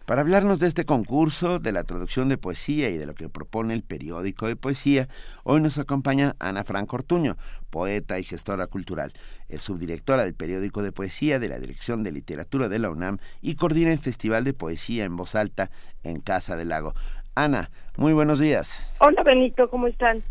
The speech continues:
Speaker 1: Bien, bienvenida, qué bueno que estás con nosotros.
Speaker 2: Pues sí, me encanta la idea porque tu programa es una maravilla, además.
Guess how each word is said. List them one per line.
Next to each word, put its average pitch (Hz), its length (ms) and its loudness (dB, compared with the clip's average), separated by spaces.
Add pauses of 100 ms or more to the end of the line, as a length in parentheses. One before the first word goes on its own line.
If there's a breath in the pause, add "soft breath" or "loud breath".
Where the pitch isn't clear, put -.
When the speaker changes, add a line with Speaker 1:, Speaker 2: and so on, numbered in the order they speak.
(120)
Speaker 1:
Bien, 131 380 6
bienvenida, 123 520 2
qué 131 140 -2
bueno 139 180 2
que 123 60 -2
estás 123 240 -4
con 127 100 -6
nosotros. 123 560 -6 (160)
Speaker 2:
Pues 208 240 2
sí, 240 180 -4
me 220 120 -6
encanta 202 340 -2
la 175 140 0
idea 196 180 -2
porque - 220 -10
tu - 80 -14
programa 165 340 -6
es - 80 -10
una 175 160 -4
maravilla, 147 440 0
además. 131 200 -2